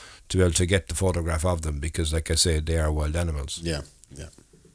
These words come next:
Speaker 2: So we'll move on to the tips and kind of round up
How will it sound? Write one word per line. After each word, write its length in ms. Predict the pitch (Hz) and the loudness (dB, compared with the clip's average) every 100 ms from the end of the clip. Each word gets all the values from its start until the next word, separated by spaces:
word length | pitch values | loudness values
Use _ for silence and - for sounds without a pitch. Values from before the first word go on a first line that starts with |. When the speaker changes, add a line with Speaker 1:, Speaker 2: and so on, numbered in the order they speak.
| - - - - - - - | -16 -12 -12 -12 -14 -14 2
Speaker 2:
So 260 | - 170 | 8 8
we'll 220 | 123 139 | 8 6
move 260 | 147 156 147 | 8 8 8
on 460 | 156 165 165 156 143 | 6 6 8 6 6
to 640 | 147 156 147 135 123 113 | 4 6 8 8 8 6
the 220 | 82 107 | 2 -2
tips 440 | - - 120 - 101 | 2 6 6 6 4
and 140 | 101 | 4
kind 180 | - 104 | 4 4
of 100 | 101 | 4
round 440 | 107 117 110 107 | 4 4 4 6
up 240 | 110 101 | 4 4